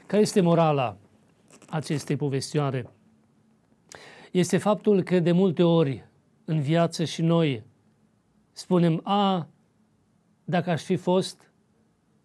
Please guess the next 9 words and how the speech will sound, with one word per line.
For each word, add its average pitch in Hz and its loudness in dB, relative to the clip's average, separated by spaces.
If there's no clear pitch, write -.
a, 175 0
dacă 165 -2
aș 156 0
fi 185 0
avut, 170 0
aș 170 -4
fi 170 -8
putut 156 -4
face, 147 -6